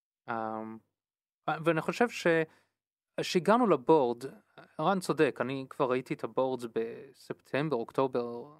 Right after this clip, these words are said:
אה, אולי לפני זה, אה, כמה חודשים לפני זה, אז אני כבר,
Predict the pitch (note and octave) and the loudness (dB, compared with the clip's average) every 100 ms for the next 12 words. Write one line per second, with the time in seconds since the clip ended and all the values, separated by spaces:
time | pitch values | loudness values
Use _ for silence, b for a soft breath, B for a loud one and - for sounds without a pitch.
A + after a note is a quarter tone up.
0 | _ - A2+ A2 A2 B2 B2+ C#3 D3 _ | _ -8 -6 -6 -8 -12 -16 -20 _ _
1 | - B2+ B2 - C3 C3+ B2 G#2 _ _ | -12 -10 -10 -8 -4 -2 -4 -8 _ _
2 | _ _ B2 A2+ G#2+ A2 A2+ C3 C3 C3+ | _ _ -6 -4 -4 -8 -6 -4 -2 -2
3 | - - B2+ A2+ C#3 D#3 C3+ A#2 A#2+ B2 | -4 -6 -8 -8 -6 -6 -6 -8 -8 -6
4 | E3 F3+ E3 b b b b _ _ _ | -4 -4 -6 b b b b _ _ _
5 | - C3+ D3 | -2 2 4